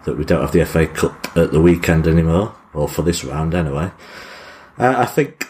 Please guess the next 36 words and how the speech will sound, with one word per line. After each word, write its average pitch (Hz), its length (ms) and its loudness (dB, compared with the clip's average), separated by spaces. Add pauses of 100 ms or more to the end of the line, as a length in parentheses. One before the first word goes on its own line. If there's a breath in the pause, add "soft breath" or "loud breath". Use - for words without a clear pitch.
well, 107 100 -4
City 143 320 -2
get - 180 -6
thirteen 104 460 -2
days 82 280 -2
off. 78 300 -10
It's, - 560 -4
it's 117 160 -2
better - 380 -2
than 98 160 -4
nothing. 80 400 -6
It 90 140 -6
should - 240 0
be 98 80 -2
more, 80 420 0
but 85 300 -2
that 85 180 -2
was 80 160 -4 (180)
probably 82 200 0
never 78 260 0
gonna 73 180 -2
happen 73 300 -6
in, 73 200 -6 (160)
with 78 140 -6
the 73 60 -8
schedules 73 640 -2
that - 140 -4
English 76 280 -4
teams 71 340 -6
have 73 300 -6 (540 soft breath)
until 76 340 -2
they 78 360 2 (280)
reduce 87 640 -2
the 87 100 -8
calendar. 104 600 -4 (260 loud breath)
So, 98 540 2